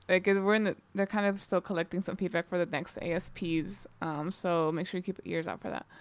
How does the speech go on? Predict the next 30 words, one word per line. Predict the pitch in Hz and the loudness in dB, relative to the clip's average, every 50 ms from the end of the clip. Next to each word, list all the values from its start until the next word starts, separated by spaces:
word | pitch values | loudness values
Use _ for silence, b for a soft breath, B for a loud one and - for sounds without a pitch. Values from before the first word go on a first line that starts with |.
| B B B B B B B | B B B B B B B
But | - 196 | 0 2
anyway, | 196 175 160 131 107 | 2 2 2 2 2
in | 196 | 2
two | 233 220 | 2 4
thousand | 202 208 208 208 220 226 | 6 4 4 6 4 2
nineteen, | 220 208 208 202 - - 220 208 208 208 208 214 208 208 - - | 2 2 0 0 -2 -2 0 0 2 2 2 0 0 -2 0 0
um, | 175 175 170 170 165 160 156 147 143 180 196 214 - - _ _ _ _ _ _ _ _ _ _ _ _ _ _ - - _ _ _ _ - | 2 2 4 4 2 2 0 0 -2 -2 -4 -4 -6 -14 _ _ _ _ _ _ _ _ _ _ _ _ _ _ -20 -20 _ _ _ _ -4
they | 220 185 185 185 185 185 185 185 185 185 180 | 0 2 4 6 6 6 6 6 6 6 6
reviewed | 180 185 180 185 185 185 185 196 190 | 6 4 4 4 4 6 6 8 10
all | 180 - 190 185 | 10 8 8 8
the | 180 175 | 4 2
truck | - - - 220 202 202 - | 0 -2 0 0 0 2 4
routes | 196 180 175 180 190 226 - - - | 4 6 8 8 6 4 2 -4 -6
because, | - 196 190 - 202 185 185 - | -6 -6 0 4 4 2 4 2
and | 110 196 190 | 0 0 2
then | 190 185 185 180 185 190 | 2 2 2 0 0 4
we're | 190 190 190 | 4 4 6
realizing | 185 196 214 226 214 190 185 175 180 180 | 6 4 4 4 4 4 2 2 2 0
that | 180 170 | 0 2
the | 143 | 4
ordinance | 113 185 190 185 202 202 202 202 - | 4 4 4 4 4 0 0 -2 -2
hadn't | 208 196 180 180 185 185 170 | 0 0 2 2 2 2 2
been | 180 170 170 | 2 0 0
amended | 165 160 160 156 170 185 208 226 226 | -2 -2 -4 -4 -2 -2 -2 -2 -2
since | - 247 247 247 - | -2 -4 -4 -4 -4
nineteen | 254 254 254 - 262 262 262 | -4 -6 -4 -4 -6 -6 -2
eighty-one. | - 254 254 247 247 247 247 247 247 247 247 254 262 - b b b b b b b b b b _ - | -2 -2 -2 -2 -2 0 0 0 0 0 -2 -4 -6 -8 b b b b b b b b b b _ 0
Um, | 190 190 185 180 175 170 165 165 175 196 202 240 - _ _ _ _ _ _ _ | 2 2 4 4 2 2 0 0 -2 -2 -4 -6 -8 _ _ _ _ _ _ _
but, | - 196 190 180 165 139 - - _ _ _ _ _ _ _ _ _ - | 4 6 8 8 6 4 2 -4 _ _ _ _ _ _ _ _ _ -6
like, | - 175 - | -6 -6 -6